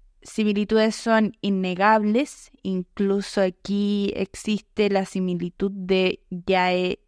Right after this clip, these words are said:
Miko con Sakura y Yae Sakura,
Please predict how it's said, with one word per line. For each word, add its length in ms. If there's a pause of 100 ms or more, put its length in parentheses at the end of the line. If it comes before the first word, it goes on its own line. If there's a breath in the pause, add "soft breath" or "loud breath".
Miko 840 (760)
con 520 (680)
Sakura 580
y 280
Yae 260
Sakura, 640